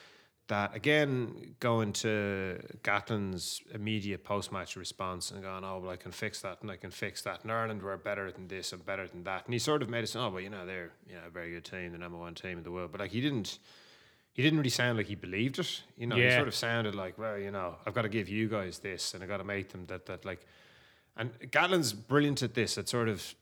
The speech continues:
Speaker 1: you know, "Well, they are now, but, like, they won't be when the World Cup comes around." And I was thinking to myself, going, in any working environment, it's not that easy to be as good as Ireland are.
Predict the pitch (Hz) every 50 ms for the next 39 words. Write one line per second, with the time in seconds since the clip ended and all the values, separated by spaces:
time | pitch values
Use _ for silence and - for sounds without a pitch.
0 | _ _ - - 127 117 110 98 90 87 - - - 135 127 120 117 113 104 87
1 | - - - 113 117 123 127 123 110 101 95 98 98 101 104 104 101 92 85 82
2 | - - 85 90 90 82 - - - 101 95 101 107 110 107 - - - 120 -
3 | 101 92 90 85 95 95 90 85 - - 120 120 117 - 120 107 95 95 98 90
4 | 82 80 - - _ _ _ _ _ _ _ - _ _ _ _ _ - 135 147
5 | 180 208 214 214 202 175 - - - - _ _ _ - - 214 - 240 214 196
6 | 160 - - 165 147 131 - - - 127 120 113 110 104 95 92 85 - - -
7 | _ _ _ _ _ _ _ _ _ _ _ _ _ _ - 123 123 147 165 185
8 | 196 185 160 135 131 120 113 - - 101 90 85 78 92 90 90 87 87 - -
9 | - - _ _ _ _ _ _ _ - 107 - - - 139 151 160 156 - -
10 | 135 123 104 104 107 113 110 101 98 92 82 78 - _ _ _ _ _ _ -
11 | 92 104 104 92 82 - - 98 90 90 82 87 87 85 85 85 80 80 - -
12 | -